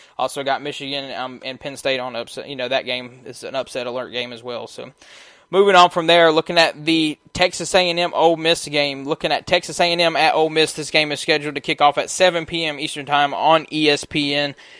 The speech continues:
A and M is favored by two and a half. This is going to be a very, very fun matchup to watch, just for the simple fact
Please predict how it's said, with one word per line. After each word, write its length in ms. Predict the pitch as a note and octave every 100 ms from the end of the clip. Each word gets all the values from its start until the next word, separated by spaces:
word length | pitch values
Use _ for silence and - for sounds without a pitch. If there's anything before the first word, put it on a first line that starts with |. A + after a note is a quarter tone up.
| - -
A 220 | D#3 F3
and 100 | E3
M 180 | E3+ C3+
is 200 | C#3+ -
favored 360 | D#3 D#3+ D3+
by 180 | C#3 C#3+
two 240 | - D#3 D3+
and 80 |
a 40 | C3+
half. 400 | C#3 B2 - - _ _ _ _ _ _ _ -
This 200 | E3+ F3
is 120 | F3
going 280 | D#3 E3+ E3
to 100 | E3
be 200 | D#3 D#3
a 100 | D3
very, 320 | C#3 D#3 E3
very 460 | D3 D3 D3 C3+ - _ _
fun 240 | D#3+ D#3+
matchup 400 | C#3 C#3+ D3+ -
to 80 | D3
watch, 260 | C3+ B2
just 220 | D3 E3+ -
for 100 | E3+
the 100 | D#3
simple 380 | - F3+ F3
fact 400 | D3+ D3+ C3+ -